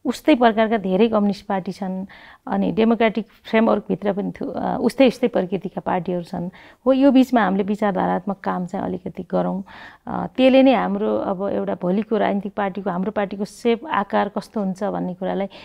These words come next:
निर्क्योर गर्छ भन्ने हाम्रो विश्वास हो। सङ्ख्यात्मक हिसाबले लिडिङ, अ, एउटा नेतृत्व गर्ने, समाजको नेतृत्व गर्ने हामीले, अ, एउटा क्षमता राखेनौँ भने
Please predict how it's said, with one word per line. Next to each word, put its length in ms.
निर्क्योर 320
गर्छ 340
भन्ने 360
हाम्रो 220
विश्वास 400
हो। 60
सङ्ख्यात्मक 640
हिसाबले 640
लिडिङ, 720
अ, 600
एउटा 240
नेतृत्व 500
गर्ने, 460
समाजको 380
नेतृत्व 380
गर्ने 320
हामीले, 340
अ, 920
एउटा 180
क्षमता 380
राखेनौँ 420
भने 260